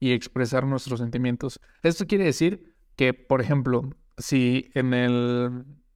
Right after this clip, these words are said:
mil novecientos noventa, en la década de los noventa, las personas tenían, por ejemplo, doce personas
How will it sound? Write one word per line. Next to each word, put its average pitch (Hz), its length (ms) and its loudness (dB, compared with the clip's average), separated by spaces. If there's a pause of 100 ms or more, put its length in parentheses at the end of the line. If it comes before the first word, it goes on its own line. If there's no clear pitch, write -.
(960)
mil 160 600 2
novecientos 143 680 0
noventa, 147 380 0
en 139 60 0
la 131 100 0
década 135 280 0
de 123 40 0
los 123 140 -4
noventa, 147 420 -2 (380)
las 131 240 0
personas 160 540 0
tenían, 131 760 0 (680)
por 123 160 0
ejemplo, 123 880 0
doce 156 400 2
personas 156 640 -2